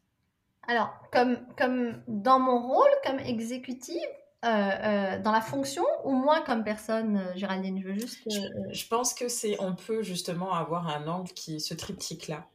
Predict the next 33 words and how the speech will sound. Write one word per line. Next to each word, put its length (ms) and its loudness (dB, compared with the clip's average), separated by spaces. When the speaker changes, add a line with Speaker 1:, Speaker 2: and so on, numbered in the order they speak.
Speaker 2:
qui 200 -8
Speaker 1:
Ok. 140 2
Speaker 2:
part 240 0
de 680 -4
la 160 0
leader, 600 -6
mais 260 0
également, 1000 -2
euh, 400 -6
de 140 -2
la 180 2
chef 480 -4
d'ensemble, 840 -4
de 60 -12
la 100 -10
chef 180 -8
d'orchestre, 640 -10
mais 160 0
au 80 0
niveau 240 -2
personnel 600 -8
aussi. 300 -16
Parce 180 -14
que 100 -10
finalement, 440 -4
comme 220 -2
tu 180 -8
l'as 160 0
dit, 320 -4
c'est 540 -4
comment 480 -4
mieux 320 2
vivre 400 -6